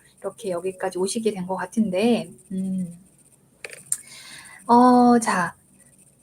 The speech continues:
제가 이제 드리고 싶은 말씀은 이제 우리 아이가 초등학교 때는 그래도 잘했다라는 것은 이제 공부를 하는 거에 있어서 이렇게 지능이 문제가 있거나 하면 해도 안 되거나 뭐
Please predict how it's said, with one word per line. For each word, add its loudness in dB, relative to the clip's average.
제가 4
이제 0
드리고 2
싶은 -10
말씀은 -4
이제 -4
우리 2
아이가 0
초등학교 -2
때는 2
그래도 -4
잘했다라는 2
것은 -8
이제 -18
공부를 0
하는 -2
거에 0
있어서 -2
이렇게 -8
지능이 -4
문제가 0
있거나 -2
하면 -2
해도 0
안 -2
되거나 0
뭐 -4